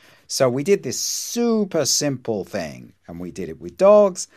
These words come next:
And we also have the great good fortune to work with hand-reared wolves out at Wolf Park in Indiana. Now,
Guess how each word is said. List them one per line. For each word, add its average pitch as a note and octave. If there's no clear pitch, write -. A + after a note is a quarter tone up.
And C3+
we C#3+
also G3
have A2+
the A2
great C#3
good A2
fortune F2+
to B2
work B2
with A2
hand-reared C3
wolves A2+
out A2+
at B2+
Wolf G#2+
Park D2+
in G2+
Indiana. G#2+
Now, A2